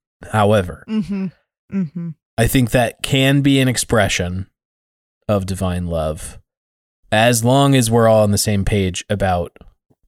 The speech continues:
Speaker 1: if it doesn't deliver, that doesn't negate God's love.
Speaker 2: I am
Speaker 1: Like, it's not an
Speaker 2: Stephen and I are, yep.
Speaker 1: it's not an indicator of God's, like, getting off on being withholding or whatever.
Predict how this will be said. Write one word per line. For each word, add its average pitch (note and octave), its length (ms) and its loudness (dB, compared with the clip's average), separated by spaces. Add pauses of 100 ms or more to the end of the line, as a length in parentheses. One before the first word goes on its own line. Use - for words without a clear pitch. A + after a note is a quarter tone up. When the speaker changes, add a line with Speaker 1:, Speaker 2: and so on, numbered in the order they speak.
(200)
Speaker 1:
if G#2 180 -2
it G2+ 140 -2 (260)
doesn't A#2+ 480 2 (240)
deliver, F#2+ 720 -2
that F#2 220 -4
doesn't G2+ 380 -2
negate F#2 560 -6
God's - 340 -6
love. - 400 -12 (340)
Speaker 2:
I F#3 180 -6
am F3 340 -10 (240)
Speaker 1:
Like, A#2 120 0
it's A#2 120 -2
not C#3 160 4
an D3+ 60 4
Speaker 2:
Stephen F#3+ 240 -2
and F#3 120 -6
I F#3 160 -4
are, F3+ 160 -4 (160)
yep. F3 200 -10
Speaker 1:
it's B2 180 0
not C3+ 180 2
an D3+ 100 2
indicator C3 760 2
of G2+ 140 0
God's, G#2 300 2 (300)
like, G2 320 -2
getting G#2 300 0
off F#2+ 260 -2
on F#2+ 140 0
being F#2+ 220 -2
withholding F2+ 760 -6 (180)
or F#2 60 -4
whatever. D#2 460 -6